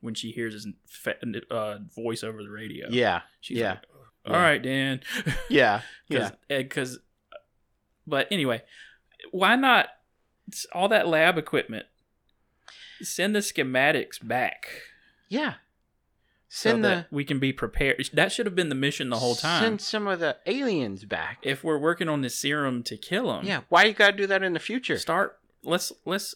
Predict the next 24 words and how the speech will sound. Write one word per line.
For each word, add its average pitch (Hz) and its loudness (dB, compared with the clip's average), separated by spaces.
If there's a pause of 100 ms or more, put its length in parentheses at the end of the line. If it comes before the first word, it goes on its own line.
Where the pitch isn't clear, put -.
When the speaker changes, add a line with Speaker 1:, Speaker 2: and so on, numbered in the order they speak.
(140)
Speaker 1:
send 208 -2
some 262 -4
of - 0
that 196 0
back. 147 0
Get 139 -2
s-, - -12 (180)
l-, - -6 (180)
maybe 175 -2
don't 151 -2
send 143 -2
all 131 2
our 120 2
scientists 139 0
to 127 -4
the 117 -4
future 123 -8
to 110 -12
fight. - -8
Speaker 2:
Yeah. 190 -4
Speaker 1:
<laughs> - 4
Speaker 2:
Yeah. 175 8 (260)
Oh, 147 2
gosh. - -2